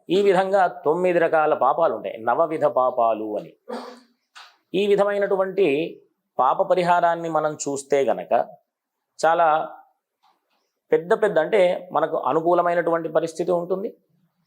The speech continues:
మనకు శక్యము కానటువంటి, శక్యము కానటువంటి పరిస్థితి కూడా ఉంటుంది. అట్లాంటి విశేషమైనటువంటి పాప పరిహారాలు ఉంటాయి.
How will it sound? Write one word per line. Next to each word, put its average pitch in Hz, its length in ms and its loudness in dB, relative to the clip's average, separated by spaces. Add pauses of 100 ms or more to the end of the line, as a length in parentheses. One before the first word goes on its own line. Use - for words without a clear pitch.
(340)
మనకు 151 280 0 (340)
శక్యము - 760 -2 (560)
కానటువంటి, 185 600 2
శక్యము 185 300 2
కానటువంటి 175 520 0
పరిస్థితి 156 380 -2
కూడా 156 260 2
ఉంటుంది. 143 260 -2
అట్లాంటి 147 420 0
విశేషమైనటువంటి 151 720 0
పాప 131 280 0
పరిహారాలు 120 420 0
ఉంటాయి. - 260 -14